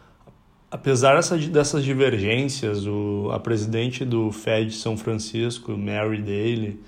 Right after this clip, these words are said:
e a diretora-gerente do F M I, Cristina Geor-,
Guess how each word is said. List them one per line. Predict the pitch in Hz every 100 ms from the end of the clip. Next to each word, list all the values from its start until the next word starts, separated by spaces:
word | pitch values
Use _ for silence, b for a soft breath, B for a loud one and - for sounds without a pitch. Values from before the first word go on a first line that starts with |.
| B B B B
e | 123
a |
diretora-gerente | 107 117 110 117 120 117 120 117 117
do | 123
F | 113 120
M | 117 113 117
I, | 123
Cristina | 123 110 - - 123 123 120 113
Geor-, | 107 110 110